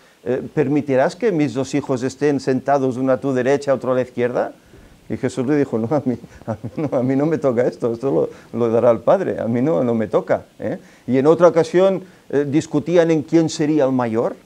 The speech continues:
¿os acordáis de estas cosas? Y en cambio, cuando ya han comprendido plenamente la misión de Jesús y el poder del Espíritu Santo los ha llenado,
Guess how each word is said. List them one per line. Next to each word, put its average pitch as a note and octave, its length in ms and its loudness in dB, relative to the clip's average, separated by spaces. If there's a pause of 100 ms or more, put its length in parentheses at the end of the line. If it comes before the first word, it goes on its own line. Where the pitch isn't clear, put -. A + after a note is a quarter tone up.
(200)
¿os A2 140 -6
acordáis A#2+ 460 0
de F#3 60 -4
estas B2 260 -8
cosas? - 420 -6 (380)
Y B2 120 2
en C3 100 4
cambio, F3+ 500 4 (260)
cuando C#3 360 4
ya C3 140 4
han G#3 120 0
comprendido G3+ 800 2
plenamente D#3+ 800 2 (640)
la C#3 140 6
misión E3 380 2
de F3 100 2
Jesús E3 520 0 (400)
y D3 440 2
el D#3 200 4
poder D3+ 380 2
del F3+ 160 2
Espíritu E3+ 420 -2
Santo C#3 380 0
los A#2+ 180 0
ha D3 80 4
llenado, C#3+ 640 2